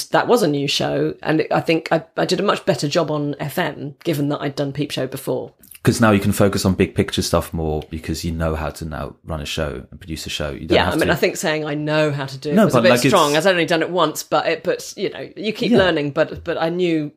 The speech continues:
Speaker 1: twice as much as, at least, as
Speaker 2: Were you ready for
Speaker 1: before,
Speaker 2: the
Speaker 1: yeah.
Speaker 2: next step of, of the, of the difficulty scale, I
Speaker 1: Yeah,
Speaker 2: suppose?
Speaker 1: yeah.
Speaker 2: And so then, so what came after that?
Speaker 1: I think the next thing I did was,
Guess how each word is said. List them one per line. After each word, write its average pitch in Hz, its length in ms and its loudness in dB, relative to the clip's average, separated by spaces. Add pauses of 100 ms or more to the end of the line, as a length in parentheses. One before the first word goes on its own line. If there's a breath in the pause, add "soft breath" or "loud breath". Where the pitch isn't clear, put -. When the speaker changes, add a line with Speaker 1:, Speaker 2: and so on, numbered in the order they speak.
(180)
Speaker 1:
twice 175 300 4
as 135 160 2
much 156 300 -2
as, 135 240 -6
at 156 180 -4
least, 151 320 -4
as 139 220 -10
Speaker 2:
Were 139 80 4
you 135 100 4
ready 120 240 4
for 117 60 0
Speaker 1:
before, 113 80 0
Speaker 2:
the 113 60 4
Speaker 1:
yeah. 110 80 2
Speaker 2:
next - 160 -2
step - 260 0
of, 90 420 -6
of 90 200 -12
the, 82 280 -6 (380)
of 101 160 -14
the 95 60 -8
difficulty 90 500 -6
scale, - 420 -10 (160)
I - 40 -8
Speaker 1:
Yeah, 185 140 2
Speaker 2:
suppose? - 240 -8 (120)
Speaker 1:
yeah. 160 160 -4 (420)
Speaker 2:
And 113 160 2
so 110 160 4
then, 104 480 2
so 110 160 2
what 120 180 2
came 110 180 0
after 107 300 -6
that? - 240 -16 (280)
Speaker 1:
I - 20 -20
think 403 240 0
the 381 80 2
next 381 240 0
thing 320 140 2
I 262 100 2
did 240 280 -2
was, - 420 0